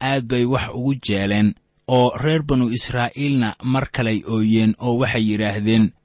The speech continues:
'Bal yaa hilib aannu cunno na siinaya? Annagu waxaannu xusuusannahay kalluunkii aannu Masar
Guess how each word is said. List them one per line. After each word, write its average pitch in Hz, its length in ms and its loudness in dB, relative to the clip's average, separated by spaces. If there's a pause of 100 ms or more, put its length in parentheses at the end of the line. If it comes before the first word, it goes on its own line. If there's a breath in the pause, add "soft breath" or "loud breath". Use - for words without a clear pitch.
(200)
'Bal 123 160 2
yaa 160 240 4
hilib 139 480 2 (160)
aannu 123 480 2
cunno 113 460 4 (240)
na 117 180 2
siinaya? 107 580 0 (360)
Annagu 160 360 4
waxaannu 123 420 2
xusuusannahay 113 880 0 (320)
kalluunkii 131 720 0
aannu 117 360 2
Masar 120 500 0